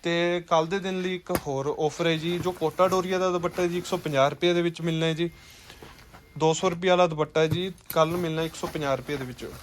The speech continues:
ਕਿਉਂਕਿ ਹੁਣ ਗਰਮੀ ਸਟਾਰਟ ਹੋ ਚੁੱਕੀ ਹੈ। ਤੁਸੀਂ ਲਿਜਾ ਕੇ ਰੱਖ ਸਕਦੇ ਹੋ ਜੀ ਕੋਟਾ ਡੋਰੀਆ ਦੇ ਦੁਪੱਟੇ ਵੀ। ਵਿੱਚ ਹੀ ਇਹਦੇ ਵਿੱਚ ਵਰਕ ਵਾਲੇ ਮਾਲ ਵੀ ਨਿਕਲਣਗੇ ਜੀ।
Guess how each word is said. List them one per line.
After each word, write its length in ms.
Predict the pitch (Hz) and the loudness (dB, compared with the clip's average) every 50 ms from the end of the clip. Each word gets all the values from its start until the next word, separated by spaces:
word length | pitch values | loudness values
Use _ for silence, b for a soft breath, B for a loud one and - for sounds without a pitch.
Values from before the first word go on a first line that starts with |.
| - - - | -16 -10 -6
ਕਿਉਂਕਿ 200 | - 160 - 175 | -4 -2 0 0
ਹੁਣ 160 | 185 190 185 | 0 0 2
ਗਰਮੀ 300 | 175 175 165 160 180 202 | 4 4 4 4 2 2
ਸਟਾਰਟ 280 | 208 - - 190 180 180 | 2 2 4 4 4 4
ਹੋ 120 | 185 180 | 2 0
ਚੁੱਕੀ 320 | 170 170 175 165 - 185 185 | 0 0 -4 -6 -2 0 0
ਹੈ। 60 | 185 | 2
ਤੁਸੀਂ 300 | 180 180 - - 185 175 | 2 0 -2 -2 -4 -4
ਲਿਜਾ 340 | 170 170 160 156 156 151 147 | -2 -2 -2 0 2 2 2
ਕੇ 280 | 147 - 170 165 165 | 2 0 0 0 2
ਰੱਖ 180 | 170 175 175 - | 2 2 2 2
ਸਕਦੇ 320 | - 156 147 143 147 160 | 0 -2 -2 -2 -2 -2
ਹੋ 80 | 160 165 | -2 -2
ਜੀ 100 | 165 175 | -4 -4
ਕੋਟਾ 340 | 170 - 165 156 - 180 175 | 0 0 0 4 4 4 4
ਡੋਰੀਆ 300 | 170 170 160 165 165 160 | 4 2 2 2 2 2
ਦੇ 80 | 160 | 2
ਦੁਪੱਟੇ 360 | 160 - - 156 147 - 160 160 | 0 -2 -2 -4 -4 -2 -2 -2
ਵੀ। 160 | 170 196 208 202 B B B B B B B B B B - - - - - - - - - - - - - - - - - - - - - - | -2 -2 -4 -6 B B B B B B B B B B -20 -20 -20 -20 -20 -20 -20 -20 -20 -20 -20 -20 -20 -20 -20 -20 -20 -20 -20 -20 -10 -4
ਵਿੱਚ 220 | 160 180 170 - - | -2 -2 0 0 2
ਹੀ 60 | 208 | 4
ਇਹਦੇ 220 | 208 202 190 202 | 4 6 6 4
ਵਿੱਚ 180 | 208 208 - - | 2 2 0 0
ਵਰਕ 300 | 202 180 180 170 170 - | 4 4 4 4 6 6
ਵਾਲੇ 340 | 190 180 180 185 185 190 185 | 6 6 6 4 2 0 0
ਮਾਲ 300 | 175 180 165 160 165 165 | 0 2 2 2 2 2
ਵੀ 100 | 170 180 | -2 -4
ਨਿਕਲਣਗੇ 500 | 165 147 - 160 165 170 175 180 180 180 | -4 -4 -6 -6 -6 -4 -4 -6 -6 -6
ਜੀ। 220 | 175 196 202 208 | -6 -6 -8 -8